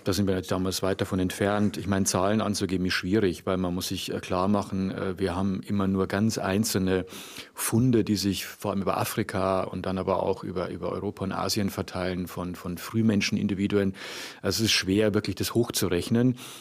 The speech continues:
Aber, äh, und es tauchen immer wieder ganz neue Linien, wie der Denisowa-Mensch etwa im Altai auf, das, den man noch gar nicht so einordnen kann in dieses Entwicklungsgefüge.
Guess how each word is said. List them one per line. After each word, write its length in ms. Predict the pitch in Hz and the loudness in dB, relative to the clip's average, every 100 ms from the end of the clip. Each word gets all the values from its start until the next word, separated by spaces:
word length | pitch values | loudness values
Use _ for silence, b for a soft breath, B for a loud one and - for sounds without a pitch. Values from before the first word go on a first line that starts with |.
| B - | B -6
Aber, 380 | 104 95 95 - | 0 2 2 0
äh, 120 | 107 | -4
und 180 | - 104 | -2 -2
es 100 | 92 | 0
tauchen 260 | 98 98 | 0 0
immer 220 | 104 107 101 | 2 2 4
wieder 160 | 101 | 2
ganz 240 | 95 101 101 | 2 2 2
neue 460 | 95 117 110 87 - B B | 4 6 4 2 -4 B B
Linien, 500 | - 95 110 110 95 | -4 2 4 4 2
wie 60 | 90 | 0
der 160 | 98 90 | 0 0
Denisowa-Mensch 760 | 95 113 113 98 95 92 92 | 2 2 2 2 2 0 -2
etwa 240 | - - | -4 -2
im 100 | 98 | -2
Altai 460 | 92 98 98 101 107 | 0 -2 0 0 2
auf, 400 | 98 98 98 - - | 2 2 0 -2 -10
das, 200 | - 104 | -8 -6
den 120 | - 95 | -4 -2
man 100 | 98 | 0
noch 100 | 90 | 0
gar 120 | 98 | -2
nicht 100 | 95 | 0
so 120 | 107 | -2
einordnen 580 | - 120 104 101 98 92 | 0 0 2 0 0 -2
kann 320 | 98 92 95 | 0 0 -2
in 100 | 98 | -4
dieses 280 | 92 - - | -8 -8 -8
Entwicklungsgefüge. 920 | 85 - - 98 - - 101 107 135 | -8 -6 -4 -2 -4 -6 0 4 2